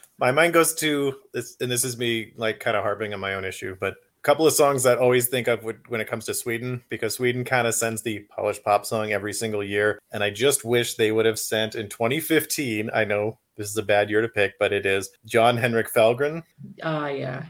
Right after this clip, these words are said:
Speaker 1: And his song was Jag av Fri. I'm not even saying that remotely right, but very, was that Sami inspired?
Speaker 2: Mm-hmm. Yeah.
Speaker 1: Very ethnic, uh, not in English at all. Just a really, really cool song, and like nothing else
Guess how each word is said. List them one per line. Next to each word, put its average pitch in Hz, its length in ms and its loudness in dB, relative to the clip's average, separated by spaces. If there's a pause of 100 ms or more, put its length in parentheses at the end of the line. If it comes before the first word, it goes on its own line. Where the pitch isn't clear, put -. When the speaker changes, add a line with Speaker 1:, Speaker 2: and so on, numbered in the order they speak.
(240)
Speaker 1:
And 107 300 0
his 110 100 -2
song 127 140 4
was 110 200 -4
Jag 113 420 2
av 104 300 2
Fri. 208 440 -8 (300)
I'm 117 220 -10
not 98 140 2
even 92 280 -2
saying 101 360 2
that 101 160 0
remotely 110 460 0
right, 107 260 4 (220)
but 113 180 4
very, 160 880 4 (360)
was 131 100 -4
that 135 120 4
Sami 202 340 4
inspired? 262 480 2 (380)
Speaker 2:
Mm-hmm. 349 140 -2 (260)
Yeah. - 240 -4 (180)
Speaker 1:
Very 131 380 6
ethnic, 117 440 2 (180)
uh, 104 320 0 (120)
not 110 400 0
in 131 140 0
English 123 380 -2
at 110 180 4
all. 107 380 2 (140)
Just - 220 -4
a 165 60 2
really, 139 340 2
really 131 280 2
cool 139 300 0
song, 117 460 2
and 120 200 0
like 117 340 0
nothing 113 440 0
else - 480 -2